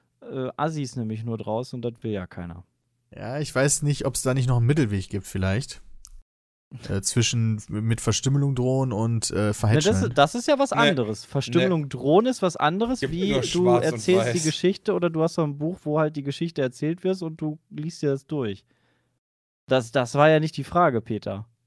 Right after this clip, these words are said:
Speaker 2: Ja gut, aber das ist ja
Speaker 1: Also
Speaker 2: schon
Speaker 1: mit
Speaker 2: indirekt.
Speaker 1: Verstümmelung drohen
Speaker 2: Hier
Speaker 1: und
Speaker 2: ist
Speaker 1: eine
Speaker 2: die
Speaker 1: Geschichte
Speaker 2: Geschichte.
Speaker 1: erzählen ist was
Speaker 2: Ja.
Speaker 1: anderes.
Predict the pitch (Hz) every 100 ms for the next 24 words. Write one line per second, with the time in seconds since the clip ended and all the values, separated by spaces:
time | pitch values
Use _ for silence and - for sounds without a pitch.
0 | _ 80 90 117 123 175 120 - - 110
1 | 110 110 110 - 123 156 185 214 175 127
2 | 165 165 156 143 135 - 151 180 156 185
3 | 175 185 196 214 285 165 135 127 131 127
4 | 139 160 - 220 - 208 185 135 104 104
5 | 107 -